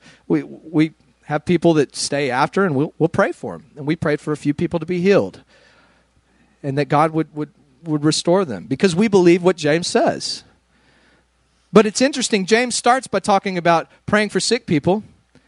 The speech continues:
people who are physically sick, but then where does he end up? He ends up at, "Confess your sins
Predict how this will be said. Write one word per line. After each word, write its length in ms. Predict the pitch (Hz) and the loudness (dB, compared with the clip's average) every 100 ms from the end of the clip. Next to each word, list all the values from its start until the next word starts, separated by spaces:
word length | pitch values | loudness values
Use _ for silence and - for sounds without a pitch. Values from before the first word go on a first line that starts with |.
| _ | _
people 240 | - 175 185 | 0 4 6
who 80 | 185 | 6
are 80 | |
physically 460 | 170 196 190 - 156 | 4 -2 -2 -6 -6
sick, 260 | - 208 160 | -2 -2 -2
but 140 | 170 | -2
then 200 | 208 208 | 0 2
where 120 | 202 | 2
does 140 | 196 170 | 2 0
he 120 | 185 | -2
end 180 | 196 208 | 0 2
up? 260 | 226 - - - - - | 2 2 -10 -20 -18 -2
He 160 | 180 | 0
ends 240 | 190 185 202 | 2 2 4
up 260 | 190 185 - _ _ | 2 0 -12 _ _
at, 240 | 165 160 - - _ _ | 0 0 -2 -14 _ _
"Confess 520 | - 156 - 190 202 - | -6 -6 0 2 2 -2
your 100 | 180 | -2
sins 540 | 185 160 165 156 | 0 2 2 -2